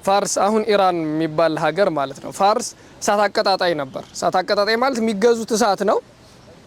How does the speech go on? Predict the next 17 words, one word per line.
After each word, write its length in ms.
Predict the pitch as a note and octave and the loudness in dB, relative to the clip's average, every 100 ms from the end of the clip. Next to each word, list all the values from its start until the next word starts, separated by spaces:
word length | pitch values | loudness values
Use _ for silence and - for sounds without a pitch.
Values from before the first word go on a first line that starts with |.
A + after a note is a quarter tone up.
| - - | -20 -6
ያን 320 | G3 G#3+ A#3 A#3+ A3 F#3+ F#3+ | 0 2 2 2 4 6 6
እሳት 400 | G#3 C4 B3 C4 - - - - | 4 2 2 0 -10 -20 -10 -2
አቀጣጣይ 600 | F#3+ G#3+ A3+ G#3 A3 G#3 | -2 0 2 2 2 4
የነበረ 460 | G3 F#3+ F3 E3+ F3+ F3 | 4 4 2 2 2 2
ሰው 180 | E3+ D#3 | 0 -2
ነው። 100 | D3 - - - | -6 -12 -20 -4
ከዛም 380 | F#3+ F3+ A#3+ B3 | 0 2 2 4
የሁድ 320 | B3 A3+ A#3 | 4 4 2
ሆነ። 240 | G#3+ G#3 G#3+ - - - - - | 2 4 2 0 -4 -20 -18 -2
የሁድ 280 | F#3+ G#3+ G#3+ | 2 2 2
ከሆነ 380 | - A#3 A#3 A3+ A#3 A3+ G#3 F#3+ F#3+ F3+ | 2 4 4 4 6 6 6 4 0 0
በኋላ 340 | G#3 A3 A3 G#3+ | 2 4 2 2
ክርስቲያን 520 | A#3 G#3+ - A3+ G#3+ | 0 -2 2 2 2
ሆነ። 240 | G#3 G3+ A3 - - - - | 2 2 0 -2 -20 -20 -8
ክርስቲያን 480 | G#3+ A3+ - C4+ C#4 | -2 0 2 2 4
ሆኖ 240 | B3+ C4 C4 C4+ | 4 4 6 4
እዛው 340 | A#3 G3+ B3+ | 4 2 2